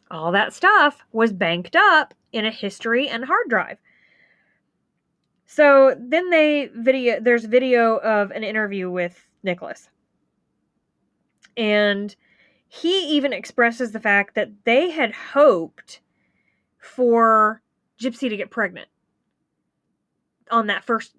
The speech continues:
on that first visit, like, in the bathroom. Like, they were hoping that she was gonna wind up pregnant, or that one of the times he comes down and visits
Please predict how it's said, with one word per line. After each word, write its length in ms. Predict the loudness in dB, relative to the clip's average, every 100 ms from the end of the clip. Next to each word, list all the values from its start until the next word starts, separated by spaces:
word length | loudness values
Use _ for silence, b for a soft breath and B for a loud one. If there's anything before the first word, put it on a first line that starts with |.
| _
on 160 | -10 -8
that 180 | -10 -8
first 220 | -10 -8
visit, 360 | -10 -8 -10 -10
like, 300 | -8 -8 -10
in 140 | -10
the 80 | -2
bathroom. 480 | 0 0 -4 -10 -12
Like, 180 | -14 -8
they 140 | -6
were 100 | -4
hoping 380 | -2 -4 -4 -8
that 120 | -12
she 160 | -10 -6
was 120 | -2
gonna 120 | -2
wind 200 | 0 -2
up 100 | -2
pregnant, 320 | -2 -2 -6 -20 b b b b b
or 380 | 4 6 6 4
that 180 | 0 0
one 160 | 0
of 60 | 0
the 40 |
times 300 | -2 -4 -2
he 80 | -4
comes 320 | -4 -8 -4
down 200 | -4 -2
and 120 | -2
visits 680 | -2 0 0 -2 -4 -14